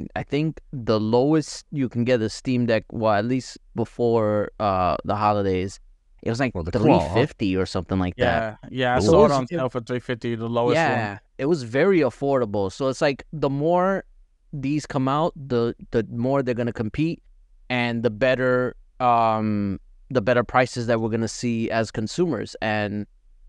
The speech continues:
Speaker 1: uh, I'm glad that mobile gaming is starting to pick up, because this is something that I've always wanted.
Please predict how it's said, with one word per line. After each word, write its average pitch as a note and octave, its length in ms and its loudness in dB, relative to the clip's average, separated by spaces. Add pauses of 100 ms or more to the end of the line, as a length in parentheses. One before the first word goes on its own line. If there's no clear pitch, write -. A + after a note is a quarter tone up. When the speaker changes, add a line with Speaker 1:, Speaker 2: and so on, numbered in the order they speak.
(200)
Speaker 1:
uh, C#3+ 380 2
I'm D#3 220 0
glad D#3+ 340 2
that D3 240 4
mobile C3+ 400 0
gaming B2+ 380 0
is A2+ 120 -4
starting A#2 360 -2
to G#2+ 160 -6
pick G#2+ 240 -6
up, A#2 160 0
because A2+ 340 0
this E3 160 -2
is F3+ 100 -2
something C#3 360 0
that G#2+ 120 0
I've G2+ 200 -2
always A2 320 0
wanted. F#2+ 500 -4